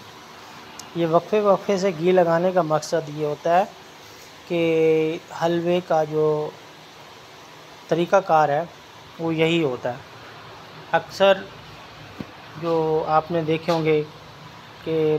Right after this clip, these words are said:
पहले भी ज़्यादा घी लगा देते हैं, लेकिन जब तक आप वक्फे से घी लगाएंगे तो हलवा अच्छा पकेगा और इस तरीके से खूबसूरत कलर आएगा। और हलवा जब ये घी छोड़ देगा तो आप डाबी को भी छोड़ देगा, यानी कि ये जो घोट है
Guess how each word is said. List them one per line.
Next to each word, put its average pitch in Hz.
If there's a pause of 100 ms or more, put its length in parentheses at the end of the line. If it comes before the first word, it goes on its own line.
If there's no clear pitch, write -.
(160)
पहले 175
भी 180 (340)
ज़्यादा 165
घी 156
लगा 151
देते 151
हैं, 156
लेकिन 175 (300)
जब 170 (100)
तक 180 (540)
आप 165
वक्फे 185
से 190
घी 165
लगाएंगे 170
तो 180
हलवा 160
अच्छा 156
पकेगा 175
और 156
इस 151
तरीके 165
से 147
खूबसूरत 160
कलर 165
आएगा। 175
और 165
हलवा 156
जब 156
ये 156
घी 143
छोड़ 160
देगा 185 (800)
तो 156
आप 147 (600)
डाबी 165
को 185
भी 180
छोड़ 175
देगा, 180
यानी 170
कि 165
ये 165
जो 160
घोट 175
है 156